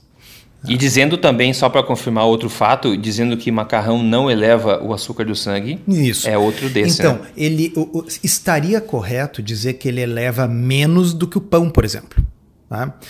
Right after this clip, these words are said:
Speaker 2: Porque, efetivamente, o índice glicêmico do macarrão é mais baixo do que o do pão. Mas ele eleva a glicose. Ele eleva quanto? Cerca de cinquenta por cento do que elevaria o consumo de glicose pura.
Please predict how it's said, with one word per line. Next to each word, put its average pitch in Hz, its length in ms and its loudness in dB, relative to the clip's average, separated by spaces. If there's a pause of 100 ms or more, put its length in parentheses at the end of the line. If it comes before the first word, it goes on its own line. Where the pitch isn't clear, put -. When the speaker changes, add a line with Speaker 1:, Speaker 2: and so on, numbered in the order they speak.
(140)
Speaker 2:
Porque, 123 360 -6
efetivamente, 139 840 -4
o 131 40 -4
índice 120 200 -8
glicêmico 127 680 -8
do 117 120 -6
macarrão 127 440 -8 (200)
é - 80 -8
mais 117 240 -4
baixo 113 320 -6
do 120 60 -12
que - 80 -10
o - 20 -10
do 175 80 -12
pão. 147 220 -6 (100)
Mas 123 180 -2
ele 120 300 0
eleva 156 680 2
a 120 100 -2
glicose. 107 500 -6
Ele 123 180 -4
eleva 139 300 -4
quanto? 117 440 -4
Cerca 147 440 -2
de - 100 -6
cinquenta 151 420 -4
por 156 180 -10
cento 156 540 -4 (380)
do 143 140 -2
que 143 220 -4
elevaria 135 600 0
o 147 100 -8
consumo 147 400 -6
de 139 80 -4
glicose 131 580 -4
pura. 170 440 -2